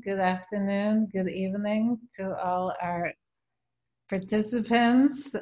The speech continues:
all over the place. Here we are. So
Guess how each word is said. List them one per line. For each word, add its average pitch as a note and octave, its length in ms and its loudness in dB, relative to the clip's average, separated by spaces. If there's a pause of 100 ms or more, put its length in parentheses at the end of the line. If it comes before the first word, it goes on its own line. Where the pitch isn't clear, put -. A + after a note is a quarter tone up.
(120)
all G3 280 2
over G3+ 260 0
the G#3 140 -4
place. G#3+ 600 -4 (120)
Here G3 200 -4
we F#3+ 140 -2
are. G3 380 0 (680)
So G3+ 920 0